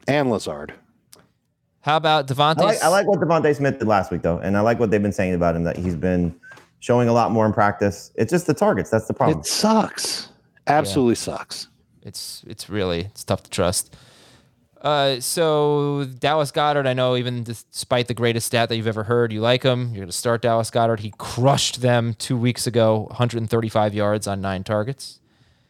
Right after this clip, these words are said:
Speaker 2: And, uh, Antonio Gibson. I don't know, is there more that we have to say about Antonio Gibson? Dave, so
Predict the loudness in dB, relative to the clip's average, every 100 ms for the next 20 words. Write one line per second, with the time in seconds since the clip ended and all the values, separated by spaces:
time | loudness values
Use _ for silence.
0 | _ _ _ -2 2 4 4 2 -2 -4
1 | 0 2 2 2 0 0 0 0 -2 0
2 | -2 0 -2 0 0 0 2 2 2 2
3 | 0 0 -2 0 0 0 -2 -2 -2 -4
4 | -6 -6 -6 -10 -2 0 2 0 -2